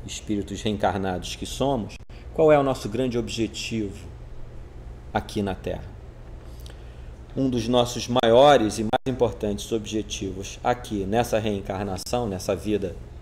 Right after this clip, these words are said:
corporal, é educarmos o nosso pensamento.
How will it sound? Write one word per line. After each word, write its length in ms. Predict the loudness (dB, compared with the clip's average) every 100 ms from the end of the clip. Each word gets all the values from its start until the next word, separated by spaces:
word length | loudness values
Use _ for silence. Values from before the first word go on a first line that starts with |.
| -6
corporal, 580 | -4 0 4 6 6 6 0 -10 -14 -6 -6 -6 -12 -14 -14 -14 0
é 380 | 8 10 10 8 -10 -2
educarmos 920 | 4 4 4 6 8 8 6 -2 -6 -8 -4
o 60 |
nosso 280 | -2 -2 -2
pensamento. 640 | -4 -2 -2 -2 -6 -10